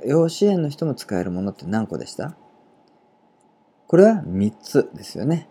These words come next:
三つ。何かっていうと、えー、任電、任グル、小多機の三つです。認知症対応型の通所介護。認知症対応型のグループホーム。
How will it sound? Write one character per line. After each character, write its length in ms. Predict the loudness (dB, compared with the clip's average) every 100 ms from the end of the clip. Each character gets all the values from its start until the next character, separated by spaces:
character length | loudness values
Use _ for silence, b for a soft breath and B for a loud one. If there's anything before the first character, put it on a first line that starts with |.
| -16
三 120 | -16
つ。 220 | -12 -14 -14 _ -2
何 200 | 0 0
か 120 | -2
っ 20 |
て 160 | -2 -2
い 40 |
う 40 |
と、 360 | 2 2 2 -2 -10
え 680 | -4 -2 -2 -2 -4 -6 -2
ー、 40 | 0
任 160 | 2
電、 200 | 2 0
任 160 | -2 -2
グ 100 | -4
ル、 60 |
小 180 | -6 -6
多 140 | -6 -6
機 80 |
の 120 | -4 -4
三 120 | -6
つ 120 | -8
で 100 | -10
す。 160 | -10 _ b -6
認 200 | -2 -2
知 80 | -2
症 180 | -4
対 260 | -2 -2 -2
応 80 | -2
型 220 | -6 -6
の 100 | -6
通 200 | -6 -10
所 160 | -12 -12
介 240 | -10 -10
護。 100 | -12 -18 _ _ B B B B
認 200 | -2 -2
知 80 | -4
症 260 | -4 -2 -2
対 280 | -4 -4 -4
応 100 | -4
型 240 | -4 -4
の 120 | -4
グ 160 | -2 -2
ル 100 | -4
ー 20 |
プ 160 | -8 -8
ホ 160 | -8
ー 20 |
ム。 120 | -8